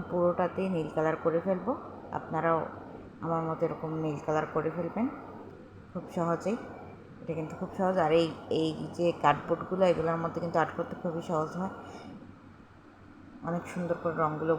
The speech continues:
বসে যায়। তো আমি এটা দিয়ে সুন্দর করে একদম করে ফেলেছি সব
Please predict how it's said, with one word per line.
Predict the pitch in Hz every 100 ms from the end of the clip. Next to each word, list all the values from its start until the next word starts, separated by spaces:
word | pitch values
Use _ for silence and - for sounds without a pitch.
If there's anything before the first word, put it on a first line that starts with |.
| 156
বসে | 151 165
যায়। | 170 247 - - - - - - - - -
তো | - 165 156
আমি | 160 156
এটা | 160 160
দিয়ে | 165 160 160 160
সুন্দর | - 165 160 165
করে | - 156
একদম | 147 - 156 147 147
করে | 147 147
ফেলেছি | 156 147 147 - 170 - -
সব | 165